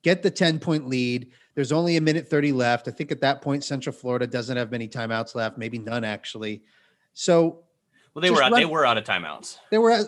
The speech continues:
Speaker 1: they're out of timeouts. So get the touchdown, go up ten. Your defense is gonna make them run some clock to score. And then in order to actually tie the game or win the game, they would still have to recover an onside kick, which is, is extremely unlikely.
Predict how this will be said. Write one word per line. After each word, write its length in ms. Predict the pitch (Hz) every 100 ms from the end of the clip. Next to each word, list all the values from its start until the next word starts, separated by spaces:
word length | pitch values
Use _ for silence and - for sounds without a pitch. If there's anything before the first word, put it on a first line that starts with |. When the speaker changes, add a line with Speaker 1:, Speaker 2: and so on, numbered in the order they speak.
| 185
Speaker 1:
they're 140 | 214
out 120 | 226
of 60 | 214
timeouts. 440 | 214 208 220 143
So 120 | -
get 240 | 135 185 214
the 80 | 240
touchdown, 540 | 185 147 - 151 156
go 180 | 151 170
up 160 | 208
ten. 320 | - 139 120 131
Your 80 |
defense 460 | 131 160 180 214 196
is 80 | 175
gonna 160 | 185
make 220 | 165 156 175
them 220 | 165 160 _
run 240 | 135 139 147
some 160 | 170
clock 280 | 139 139 135
to 80 | 131
score. 460 | - 123 113 131 - - _ _
And 140 | 170 175
then 100 | 196
in 120 | 190
order 220 | 170 196
to 120 | 202 175
actually 360 | 175 - 156
tie 240 | - 147 156
the 100 | 151
game 220 | 147 143
or 40 |
win 180 | 123 127
the 80 | 120
game, 220 | 113 113
they 80 | 113
would 140 | 113
still 200 | - 147
have 120 | 139 131
to 80 | 127
recover 360 | 120 127 117
an 60 | 113
onside 460 | 110 110 123 110 -
kick, 260 | 107 107
which 160 | 107 120
is, 80 | 104 139
is 180 | - 113
extremely 600 | 107 - - 143 131 127
unlikely. 640 | 117 110 107 104 107 107